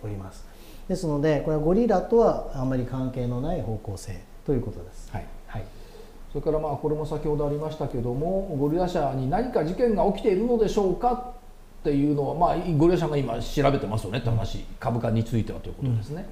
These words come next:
Speaker 1: うん。
Speaker 2: で、えー、またこのままの株価の場合、まあ、三末になってくるんでしょうけども、下方修正を出すべきかと思いますが、いかがでしょうか。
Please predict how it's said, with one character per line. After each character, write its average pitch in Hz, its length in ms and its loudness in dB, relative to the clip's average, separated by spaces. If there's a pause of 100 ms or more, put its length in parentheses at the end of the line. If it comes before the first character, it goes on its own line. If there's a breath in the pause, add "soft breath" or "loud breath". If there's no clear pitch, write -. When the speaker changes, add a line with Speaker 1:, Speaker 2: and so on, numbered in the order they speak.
(480 loud breath)
Speaker 1:
う 180 40 0
ん。 - 20 2
Speaker 2:
で、 170 460 2
え - 20 0
ー、 - 20 0
ま 180 120 2
た 214 100 2
こ 208 100 2
の 233 80 4
ま 240 240 0
ま 285 80 -2
の 254 100 0
株 185 220 4
価 226 100 4
の 185 80 2
場 147 160 4
合、 143 60 4
ま 156 240 2
あ、 - 20 0
三 190 360 4
末 226 100 0 (220)
に 220 80 4
な 226 100 4
っ 226 60 0
て 165 80 2
く 151 80 2
る 175 80 2
ん 165 80 0
で 143 60 2
し - 60 0
ょ 156 60 4
う 147 40 4
け 147 60 2
ど 127 60 0
も、 120 60 0
下 139 140 0
方 208 180 6
修 277 160 4
正 277 100 4
を 147 80 4
出 180 160 4
す - 120 -2
べ 339 80 4
き - 120 2
か 247 120 4
と 196 100 6
思 156 180 4
い 165 60 4
ま 185 100 4
す 180 80 -2
が、 123 80 2
い 117 60 4
か 131 80 4
が 147 80 4
で 107 80 0
し - 80 -2
ょ - 60 -4
う 82 40 -8
か。 - 160 -12